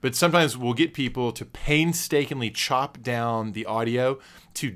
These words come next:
just, for the most part, the stuff you need to hear. And they did one that was kind of focused on security type issues, and it had a lot of other stuff in it. It had, it had all the, uh, the special counsel and Humphrey.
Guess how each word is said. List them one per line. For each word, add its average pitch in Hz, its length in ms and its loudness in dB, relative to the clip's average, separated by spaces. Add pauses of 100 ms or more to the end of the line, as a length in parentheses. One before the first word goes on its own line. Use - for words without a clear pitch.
just, 117 680 2
for - 160 -10
the 127 60 -2
most 151 240 2
part, 101 280 -2
the 120 80 -10
stuff 123 320 -4
you 117 40 -4
need 110 140 -4
to - 60 -6
hear. 113 260 -2 (240)
And 135 100 -4
they 156 60 6
did 220 200 2
one 196 160 6
that 165 60 2
was 139 120 -2
kind 165 140 2
of 135 60 0
focused 143 440 0
on 131 320 0 (320)
security 151 480 2
type 117 300 0
issues, 98 500 -4
and 135 120 -6
it 147 100 4
had 180 120 4
a 180 40 6
lot 151 200 8
of 139 60 6
other 127 120 0
stuff 117 380 -4
in 101 80 -4
it. 101 140 -4
It 120 80 -2
had, 127 260 2 (240)
it 120 120 -4
had 123 120 4
all 139 540 10
the, 123 320 4
uh, 107 300 4
the 95 140 -10
special 123 400 -2
counsel 113 800 -2
and 98 140 -4
Humphrey. 123 320 -4